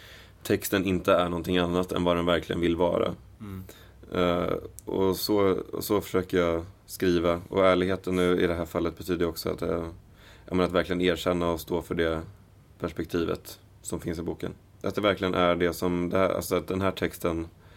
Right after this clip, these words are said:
Speaker 1: det här är kärnan i den texten, det är det den vill vara och därför ska den vara det. Inte, inte någonting annat liksom.
Speaker 2: Alltså mycket av, av diskussionen, eller, ja, kritiken, har ju varit, eh, politisk liksom. Att man tycker att din, din bok inte tar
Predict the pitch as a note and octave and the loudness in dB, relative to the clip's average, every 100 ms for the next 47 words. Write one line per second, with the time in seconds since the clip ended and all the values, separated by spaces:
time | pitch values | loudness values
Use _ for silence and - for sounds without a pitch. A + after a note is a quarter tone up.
0 | - - - - - - - G2 F#2 - | -20 -20 -20 -20 -20 -6 0 2 2 4
1 | F2 F2 F2 F2 E2+ E2+ E2 F2 E2+ F2+ | 2 4 2 2 0 -2 -2 -2 0 4
2 | F2+ F2 E2 F2+ E2+ E2+ E2 E2+ F2 F2 | 4 2 2 2 4 2 4 2 2 0
3 | E2+ F2+ F2+ E2+ E2+ F2+ F2 E2+ F2 - | 0 -4 -2 -2 0 2 2 -2 -8 -12
4 | - - - F#2+ F2 F2 - E2+ F#2 F2 | -10 -10 -6 -4 -2 -2 -4 -4 -4 -4
5 | F2 E2+ F2 F2 - - - - - - | -4 -6 -6 -10 -14 -18 -20 -20 -20 -20
6 | - - A2 C3+ C3+ C#3+ C3 - A#2+ G#2+ | -18 -10 -4 -2 -2 -4 -6 -4 -4 -4
7 | F#2+ - F#2+ G2 - - F#2+ F#2 E2+ - | -10 -16 -12 -12 -12 -12 -12 -10 -12 -16
8 | - - - - - - - F#2+ F#2 - | -20 -20 -20 -20 -20 -20 -18 -16 -14 -16
9 | - - - - - F#2+ A2 G2+ - - | -18 -20 -20 -18 -16 -10 -10 -10 -16 -20
10 | - - - - - - - - F2+ F2+ | -20 -20 -20 -20 -20 -20 -12 -4 -2 -4
11 | E2 F2+ E2 D#2+ C#2+ - - - - - | -6 -6 -6 -10 -14 -20 -18 -16 -16 -12
12 | - G2+ F#2+ - - - D2+ F2 F#2 G2 | -6 -4 -6 -10 -20 -16 -14 -10 -10 -6
13 | F#2+ F#2 F2 - F2 - F#2 F2+ F2+ - | -6 -6 -10 -12 -16 -12 -10 -8 -8 -10
14 | D#2 - F#2 C#2 | -14 -14 -14 -14